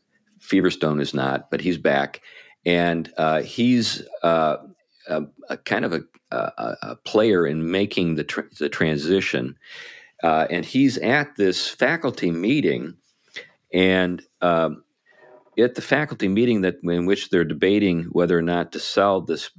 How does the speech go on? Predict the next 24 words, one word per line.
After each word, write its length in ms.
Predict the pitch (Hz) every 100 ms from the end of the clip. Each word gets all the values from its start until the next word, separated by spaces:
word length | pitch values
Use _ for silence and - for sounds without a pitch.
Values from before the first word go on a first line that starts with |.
| -
property 540 | - 95 101 80 76
to, 500 | - - 90 82 80 - _ _ -
uh, 180 | 71 67
the 120 | 73
nice, 540 | 90 104 82 - - - _ - _ -
um, 380 | 80 78 71 73
obviously 440 | 78 92 90 - 78
Feverstone 840 | - 92 90 82 - 78 76 73 -
is, 520 | 71 73 71 64 - - - 71 _ _
is, 460 | 67 71 65 - - -
uh, 300 | 67 64 64 _ _ _ _ -
there 480 | 71 85 87 87 85
and 320 | - 69 73 -
playing 300 | 90 80 78
a 60 |
role 420 | 71 80 82 78
in 120 | 71 67
helping 420 | - 80 78 73
moving 320 | 78 78 73
things 260 | - 71 73
in 100 | 69
the 80 | 64
direction 440 | 71 71 - 69
of 240 | 65 -